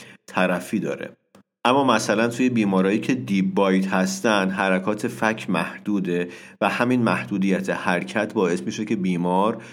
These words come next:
یا فرد آرومتر غذا رو بجوه.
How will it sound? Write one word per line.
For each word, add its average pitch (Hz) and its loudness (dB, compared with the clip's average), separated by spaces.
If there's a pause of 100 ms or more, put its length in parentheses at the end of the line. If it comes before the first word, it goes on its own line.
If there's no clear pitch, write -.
(200)
یا 92 2
فرد 104 0
آرومتر 92 0
غذا 78 -4
رو 73 -8
بجوه. 69 -10